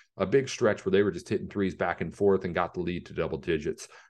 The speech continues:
Iowa never really able to claw back and get really back into this thing after that happened. Chris Murray just didn't have the shot. Five of eighteen from the field.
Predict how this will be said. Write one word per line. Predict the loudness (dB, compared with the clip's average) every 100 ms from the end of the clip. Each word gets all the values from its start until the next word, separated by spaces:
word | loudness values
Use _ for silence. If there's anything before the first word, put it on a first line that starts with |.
| _ -6
Iowa | 2 4 6
never | 4 2 2 2
really | 2 0 0 -2 -2
able | -4 -2 -2
to | -4 -8
claw | -10 -8 0 2 4
back | 2 -2 -2
and | -6 -2
get | 0 0
really | -4 -6 0 4 6
back | 6 2 2
into | -2 -2
this | -4 -4
thing | -6 -4
after | -4 -4 -2
that | -2 -2
happened. | -4 -6 -6 -8 -10 -20 -20 _
Chris | 4 4 6
Murray | 4 4
just | 2 0
didn't | -2 -2
have | -4 -6
the | -6
shot. | -4 -2 -4 _ _ _ _ _
Five | 4 4 2
of | 0 -2 0
eighteen | 0 0 -4 -2 0 0
from | -2 -4
the | -4
field. | 0 0 0